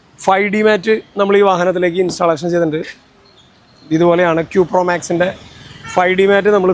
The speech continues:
ഫിറ്റ് ചെയ്തു. ഇൻറ്റീരിയർ എപ്പോഴും നല്ല പുത്തൻ പോലെ ഇരിക്കും. പിന്നെ കമ്പനി സ്ക്രീനിലേക്കാണ് നമ്മൾ ക്യാമറ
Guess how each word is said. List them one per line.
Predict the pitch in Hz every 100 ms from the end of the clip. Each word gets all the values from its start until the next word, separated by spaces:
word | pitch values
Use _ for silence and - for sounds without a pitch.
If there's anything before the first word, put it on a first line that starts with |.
| 165
ഫിറ്റ് | 156
ചെയ്തു. | 170 165 - - _ _ _ _ _ 269
ഇൻറ്റീരിയർ | 247 254 254 262
എപ്പോഴും | 226 226 220 220
നല്ല | 196 180 - 180
പുത്തൻ | 170 190 180
പോലെ | 175 175
ഇരിക്കും. | 156 170 - -
പിന്നെ | 175 175
കമ്പനി | 175 185 190
സ്ക്രീനിലേക്കാണ് | - 208 196 185 180 202 190 185
നമ്മൾ | 180 190 233 - - - - _ _ _
ക്യാമറ | 180 170 170 175